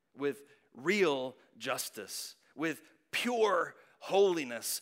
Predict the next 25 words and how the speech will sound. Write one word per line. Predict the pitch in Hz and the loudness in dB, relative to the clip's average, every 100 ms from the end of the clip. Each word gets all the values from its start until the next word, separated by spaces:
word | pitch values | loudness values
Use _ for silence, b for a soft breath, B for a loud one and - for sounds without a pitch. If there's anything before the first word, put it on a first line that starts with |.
| B | B
with | 160 180 - | 0 0 -2
true | - 262 240 196 - B B - | -2 2 2 0 -4 B B 2
unconditional | 240 220 190 202 196 269 247 220 190 175 - B | 2 2 -4 -2 2 2 2 4 4 4 0 B
love | 160 185 240 226 175 151 165 | 2 8 12 12 10 6 0
and | 170 151 | 0 -2
faithfulness. | - 226 285 240 196 165 139 147 - - - B B | 4 6 6 4 -4 -4 -2 0 -2 -4 -8 B B
You | 214 | -6
can't | - 330 302 196 - | 4 6 4 0 2
be | 311 | 4
in | 311 226 | 4 2
front | - 302 330 | 2 6 6
of | 254 | 6
those | 233 | 4
things | 240 214 | 4 0
without | 226 269 190 175 | 6 6 6 2
recognizing | 202 - 196 139 120 123 143 180 254 - _ _ _ _ _ _ _ _ _ _ _ _ _ _ _ _ | 0 0 -6 -4 -4 -4 -4 -6 -8 -16 _ _ _ _ _ _ _ _ _ _ _ _ _ _ _ _
that | 165 165 | -6 -6
whatever | 175 254 330 | -2 -2 -2
you | 285 | -10
thought | 135 185 196 160 | -8 -6 -6 -6
was | 139 | -8
good | 139 175 | -4 -2
inside | 160 180 147 | -2 -2 -2
of | 120 127 | -2 -6
you, | 220 190 131 | -6 -4 -4